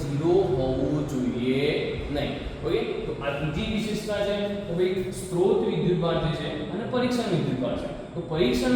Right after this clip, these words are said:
વિદ્યુતભાર જે છે એ સ્ત્રોત વિદ્યુતભારની નજીક લાવો છો તો સ્ત્રોત વિદ્યુતભાર પર કોઈ પણ પ્રકારનું અસર થવી જોઈએ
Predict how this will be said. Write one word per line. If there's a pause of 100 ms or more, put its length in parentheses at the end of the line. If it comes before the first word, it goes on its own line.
વિદ્યુતભાર
જે
છે (200)
એ
સ્ત્રોત
વિદ્યુતભારની
નજીક
લાવો (100)
છો (300)
તો
સ્ત્રોત
વિદ્યુતભાર (100)
પર
કોઈ
પણ
પ્રકારનું (360)
અસર (140)
થવી
જોઈએ